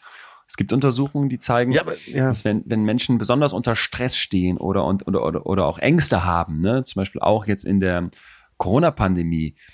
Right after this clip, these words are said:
Speaker 1: dass dann so ein, so eine regelrechte Saugkraft hin zu diesem pseudowissenschaftlichen, hin zu den Sternen, hin zur Astrologie entsteht,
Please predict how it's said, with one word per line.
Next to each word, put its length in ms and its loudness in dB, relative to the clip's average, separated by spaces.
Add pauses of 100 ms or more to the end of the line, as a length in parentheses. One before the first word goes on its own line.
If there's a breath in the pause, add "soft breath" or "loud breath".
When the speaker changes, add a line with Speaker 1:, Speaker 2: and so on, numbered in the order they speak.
(220 soft breath)
Speaker 1:
dass 220 -2
dann 320 0
so 220 0
ein, 200 0 (220)
so 160 -10
eine 160 0
regelrechte 460 0
Saugkraft 960 -2
hin 180 4
zu 140 -2
diesem 280 -2
pseudowissenschaftlichen, 1500 -2
hin 180 2
zu 160 -2
den 140 0
Sternen, 500 0
hin 140 2
zur 180 -2
Astrologie 540 -2
entsteht, 680 -2